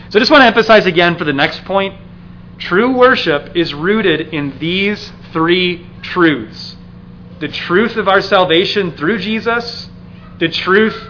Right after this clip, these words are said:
of our fellowship with Jesus, and the truth of hope in Jesus.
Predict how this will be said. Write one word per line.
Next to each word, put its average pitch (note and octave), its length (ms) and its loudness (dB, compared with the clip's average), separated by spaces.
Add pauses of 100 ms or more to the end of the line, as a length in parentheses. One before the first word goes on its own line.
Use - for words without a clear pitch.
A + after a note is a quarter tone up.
(220)
of D3+ 100 -4
our C#3+ 140 2
fellowship F#3+ 600 0
with F3 160 -4
Jesus, F3 680 -2 (400)
and D#3 160 2
the D#3 60 4
truth F3+ 540 2 (260)
of D3+ 140 2
hope E3+ 340 2
in B2+ 140 -4
Jesus. A2 640 -14